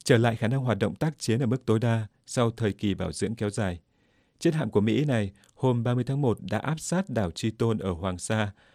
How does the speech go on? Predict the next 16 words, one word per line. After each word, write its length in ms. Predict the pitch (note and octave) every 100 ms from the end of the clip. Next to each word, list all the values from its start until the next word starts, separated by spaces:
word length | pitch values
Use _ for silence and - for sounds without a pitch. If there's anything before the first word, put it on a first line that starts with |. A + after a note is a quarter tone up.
| _ -
trong 160 | D#3+
một 100 | B2
chuyến 140 | - D3
hải 240 | A#2+ F2+
hành 300 | F#2+ G2 F#2 - _ -
mà 240 | A2+ A2+
quan 160 | A2 C#3
chức 160 | F#3+ F3
quốc 100 | D#3
phòng 200 | A2 G2
Mỹ 140 | A2+
nói 340 | A#2 G#2 A2+
là 180 | C#3+ A#2+
để 160 | G2 E2+
thách 240 | D3 D#3+
thức 160 | F3+